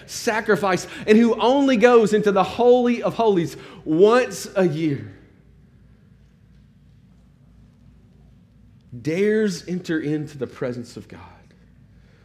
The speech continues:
Or Isaiah and the seraphim trembling, covering their face at the vision in Isaiah six where the train of God's robe is filling the temple,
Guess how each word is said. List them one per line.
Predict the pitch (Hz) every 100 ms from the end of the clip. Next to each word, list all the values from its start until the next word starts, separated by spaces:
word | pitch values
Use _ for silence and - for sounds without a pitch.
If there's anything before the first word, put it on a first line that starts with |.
| - - _ _ _ _ _ - - _ _
Or | 120 120
Isaiah | 147 120 147 156 143
and | 120 120
the |
seraphim | 120 139 147 139 127 110 98 98 - - _ _ - - - - _
trembling, | - - - 185 180 139 113 92 - _ - - _ _ - - _ _ _ _ _ -
covering | - 185 185 185 175
their | 151 131
face | - 156 147 120 - - - - - _ _ _ _ _ _ _ - _ -
at | 135
the |
vision | 131 160 180 180
in | 156
Isaiah | 151 143 151 131
six | - 143 143
where | 131
the | 120
train | - - 185 175 180 165
of | 143
God's | 143 147 127
robe | 139 143 123
is | 113
filling | - - 185 185 180 165
the | 143
temple, | 139 170 147 131 123